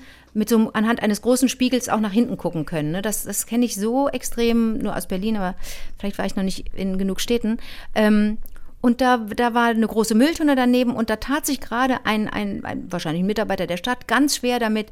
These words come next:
die Mülltonne zu leeren und, oder den Mülleimer und die neue Plastiktüte. Das kennen wir aus dem Haushalt auch. Es ist manchmal, manchmal sind die Plastiktüten zu, zu, zu, zu, zu klein oder zu eng, die wir dann in unseren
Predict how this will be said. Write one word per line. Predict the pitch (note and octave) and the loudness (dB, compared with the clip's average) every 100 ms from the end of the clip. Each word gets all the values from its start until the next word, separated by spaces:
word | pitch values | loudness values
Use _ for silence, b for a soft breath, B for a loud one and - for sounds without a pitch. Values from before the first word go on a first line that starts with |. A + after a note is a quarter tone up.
| B B B | B B B
die | G#3+ | 2
Mülltonne | G#3+ C4 C4 A3+ G#3+ | 6 4 4 -2 -2
zu | - G3 | -4 -4
leeren | A3+ C#4+ D4 C#4 C4 | 0 2 4 6 4
und, | C4 G#3 F#3+ | 4 -2 -2
oder | F#3 F3+ | -8 -6
den | F#3+ | 2
Mülleimer | A#3 B3+ G3 G#3+ G3+ | 4 4 0 -2 -2
und | - F#3+ | -2 -2
die | G#3 | -2
neue | F#3+ F3+ | 2 0
Plastiktüte. | F3+ C4 B3+ G#3 A#3 A3 G3+ B B | 2 0 0 -4 -4 -4 -4 B B
Das | A#3 | -6
kennen | - D4 | 2 4
wir | C4+ - | 4 2
aus | G#3+ | -2
dem | G#3 | 0
Haushalt | G#3 A#3 G3+ F#3+ - | 0 0 -2 -4 -2
auch. | F#3+ F3+ - B B | -2 -2 -8 B B
Es | A3 | -2
ist | B3+ A3 | 0 0
manchmal, | A#3 A#3 | 0 2
manchmal | A3 A#3 B3 | 2 4 4
sind | G#3+ | 2
die | G#3+ | -2
Plastiktüten | - A3 A#3 G#3+ A3 G3 | -2 -2 -2 -4 -2 -2
zu, | - F3+ - | -4 -8 -8
zu, | - G3 | -4 -2
zu, | F#3+ - F#3 F3+ | -2 0 0 -2
zu, | - G3 - - | -6 -10 -6 -6
zu | - - F3+ | -6 -8 -8
klein | - B3+ C4 C#4 | -2 2 4 4
oder | G3+ F#3+ | 4 0
zu | A3 | 0
eng, | - C4+ | 4 6
die | B3+ A#3 | 6 2
wir | |
dann | A3 A3+ | 0 2
in | A3+ | 0
unseren | G#3 G#3+ G#3 | 0 0 0